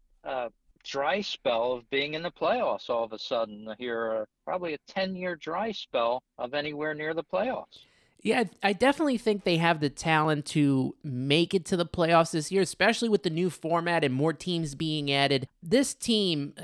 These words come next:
Speaker 2: and especially I really like the acquisition of, uh, Nick Castellanos, I, I really see them, uh, making a push here, making a move, and definitely challenging for the division, if not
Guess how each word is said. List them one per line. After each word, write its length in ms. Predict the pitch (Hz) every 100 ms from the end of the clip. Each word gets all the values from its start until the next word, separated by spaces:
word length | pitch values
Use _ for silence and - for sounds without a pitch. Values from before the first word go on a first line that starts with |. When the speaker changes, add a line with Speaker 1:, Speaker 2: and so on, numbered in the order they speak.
| - -
Speaker 2:
and 160 | 190 175
especially 480 | 160 226 226 202 170
I 180 | 151
really 320 | 156 165 220 208
like 260 | 180 170
the 140 | 160 147
acquisition 720 | 151 151 139 156 143 156 131
of, 260 | 131 117
uh, 80 | 127
Nick 220 | 135 151
Castellanos, 840 | - 139 - 131 131 131 120 113 - - _ _ -
I, 80 | 160 -
I 60 |
really 500 | 170 185 269 277 240
see 400 | - - 214 208
them, 540 | 165 165 165 156 147 139
uh, 100 | 147
making 480 | 139 147 170 170 175
a 60 | 147
push 360 | - 190 175
here, 140 | 196 170
making 380 | 156 165 165 151
a 40 |
move, 360 | 147 165 170 160
and 120 | 143
definitely 520 | 196 247 269 208 139 _ - -
challenging 540 | - 165 196 165 151
for 140 | -
the 100 | 139
division, 440 | 127 131 156 180 151
if 200 | 131 -
not 380 | 143 190 180